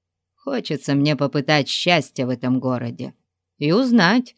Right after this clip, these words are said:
стоит ли он того, что о нём говорят. «Но ты не можешь покинуть нас нищим», запротестовал Инош. «Мы стольким тебе обязаны.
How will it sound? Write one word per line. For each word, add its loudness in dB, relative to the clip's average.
стоит 2
ли 6
он 6
того, 2
что -2
о 4
нём 2
говорят. 2
«Но 6
ты 6
не 8
можешь 4
покинуть 2
нас 2
нищим», 2
запротестовал 0
Инош. 0
«Мы 2
стольким 2
тебе 2
обязаны. 0